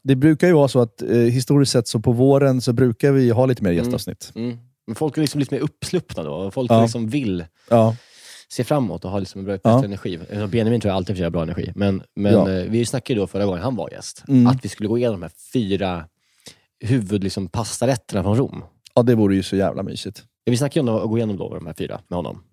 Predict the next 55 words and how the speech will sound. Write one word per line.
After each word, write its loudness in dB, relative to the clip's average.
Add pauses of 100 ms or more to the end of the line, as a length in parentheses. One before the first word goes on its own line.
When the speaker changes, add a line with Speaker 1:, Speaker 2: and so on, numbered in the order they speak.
Speaker 2:
Det 2
Speaker 1:
Mm. 8
Speaker 2:
finns 2
ju -6
fyra -6
så -10
här, -12 (320)
fyra, -2 (200)
liksom, -12 (180)
the -6
great -2 (100)
pastas -8
of -12
Rome, -8
så -14
att -18
säga. -16 (100)
Speaker 1:
Ja. 6
Speaker 2:
Alltså -6
då. -12 (260)
Speaker 1:
Vilka 4
är 6
det 6
då? 2
Speaker 2:
Ja, 2
då 0
hade -4
vi -4
carbonara -2
med -8
honom -10
senast. -14
Speaker 1:
Mm. 4
Speaker 2:
Och -8
då -6
sa, -14
sa -8
han, -8
han -2
ville 0
prata -2
om -2
de -2
andra 0
tre 0
också. -4 (100)
Speaker 1:
Mm. 6 (540)
Speaker 2:
Eh, 4
och -2
då 2
är 4
det 2
den 0
som -4
är, 2